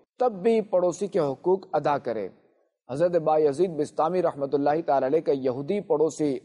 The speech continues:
سفر میں گیا، اس کے بال بچے گھر رہ گئے۔ رات کو یہودی کا بچہ روتا تھا۔ آپ رحمۃ اللہ تعالی علیہ نے پوچھا کہ بچہ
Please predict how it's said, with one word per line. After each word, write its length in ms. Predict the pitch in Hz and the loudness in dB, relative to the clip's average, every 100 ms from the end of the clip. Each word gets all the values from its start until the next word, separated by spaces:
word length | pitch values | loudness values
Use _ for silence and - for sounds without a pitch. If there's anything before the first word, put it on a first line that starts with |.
| - | -8
سفر 220 | 151 190 | -4 -4
میں 140 | 190 139 | -4 -2
گیا، 240 | 120 101 92 _ _ _ _ _ _ _ - | 0 0 -2 _ _ _ _ _ _ _ -4
اس 160 | 196 | -4
کے 120 | - 196 | -2 0
بال 280 | 170 226 | 2 0
بچے 520 | 185 180 190 190 151 - - 147 | 2 0 2 2 2 0 -6 -2
گھر 160 | 208 | 0
رہ 180 | 180 143 | 2 2
گئے۔ 260 | 127 110 92 _ _ 135 | 0 -2 -6 _ _ -2
رات 220 | 170 - | 0 2
کو 100 | 185 | 2
یہودی 300 | 156 156 202 | 2 2 0
کا 120 | 180 | 0
بچہ 280 | 147 143 180 | 0 0 0
روتا 360 | 139 139 190 | 0 0 0
تھا۔ 240 | 156 117 101 - _ _ _ _ _ 156 | 0 -2 -2 -6 _ _ _ _ _ 0
آپ 200 | 202 196 | 0 0
رحمۃ 220 | 160 180 | -2 -2
اللہ 320 | 170 160 165 185 | 0 2 2 2
تعالی 300 | 151 143 143 | 2 2 2
علیہ 120 | 175 | 2
نے 80 | 185 | 0
پوچھا 360 | - 147 165 185 | -2 -4 -2 -4
کہ 120 | 170 | -2
بچہ 280 | 147 - | -4 -2